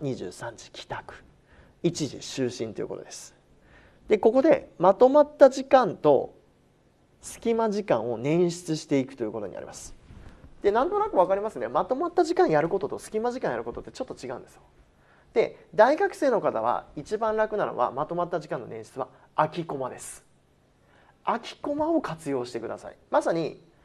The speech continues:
空きコマはね、自習で、例えばこの時間は私は民法のテキストを読むだとか、もう決めちゃうんですよ。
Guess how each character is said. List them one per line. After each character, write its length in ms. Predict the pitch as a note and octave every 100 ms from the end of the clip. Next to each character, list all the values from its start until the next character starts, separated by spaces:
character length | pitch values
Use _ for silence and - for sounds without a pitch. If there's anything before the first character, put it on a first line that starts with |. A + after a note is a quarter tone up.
| _ _
空 120 | G3+
き 120 | G#3
コ 120 | - C#4
マ 140 | D4
は 80 | C#4
ね、 240 | A3+ - -
自 240 | B2+ D3+
習 380 | - B3+ C4 B3+
で、 300 | C4 - -
例 200 | D3+ -
え 20 | G3
ば 200 | A#2+ -
こ 120 | -
の 100 | G#3+
時 120 | A3
間 180 | A3 G#3+
は 120 | A3
私 280 | B2+ C#3+ F#3
は 60 | D#3
民 260 | E3 A#3+
法 200 | G3 B2
の 240 | A2+ E3+ - - - -
テ 100 | F#3
キ 140 | A3
ス 80 | -
ト 80 | C#3
を 20 |
読 160 | B2+ D#3
む 80 |
だ 100 | B2
と 80 | -
か、 60 | -
も 100 | C3
う 20 |
決 140 | -
め 100 | C4+
ち 80 | C#4+
ゃ 60 | C4
う 60 |
ん 20 | C3+
で 60 |
す 80 |
よ。 60 | -